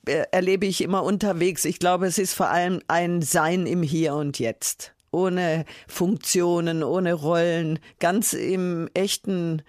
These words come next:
äh, Sein und ganz in der echten Begegnung. Und dazu kommt natürlich, dass ich, wenn ich unterwegs bin,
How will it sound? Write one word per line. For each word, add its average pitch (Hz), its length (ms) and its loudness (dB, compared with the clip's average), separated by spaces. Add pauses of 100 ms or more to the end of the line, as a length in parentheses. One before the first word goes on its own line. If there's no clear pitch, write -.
(460)
äh, 165 240 0
Sein 180 580 0
und 170 280 -4
ganz 180 280 0
in 196 140 -2
der 175 180 0
echten 190 300 -2
Begegnung. 196 560 -2
Und 196 140 -2
dazu 202 280 0
kommt 202 320 -2
natürlich, 202 480 0 (380)
dass 185 220 2
ich, 190 280 -2
wenn 190 160 2
ich 185 140 0
unterwegs 175 540 0
bin, 208 320 0